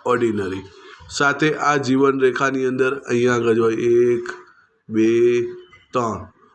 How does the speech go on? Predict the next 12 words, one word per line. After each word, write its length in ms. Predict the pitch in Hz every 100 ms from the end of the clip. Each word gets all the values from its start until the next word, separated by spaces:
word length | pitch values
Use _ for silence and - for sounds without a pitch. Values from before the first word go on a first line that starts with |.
| _ 127
આ 120 | 127
ત્રણ 400 | 127 143 156 151
પ્રોગ્રેસ 520 | 135 120 120 117 117
રેખા 340 | 107 104 104
છે. 180 | 104 95 92 _ _ -
અને 240 | 113 127 123
અહીંયા 280 | 123 135 135
આગળ 220 | 127 117
આ 80 | 117
વિદેશ 460 | 113 113 110 104 101
રેખા 340 | 85 - 80
છે. 120 | -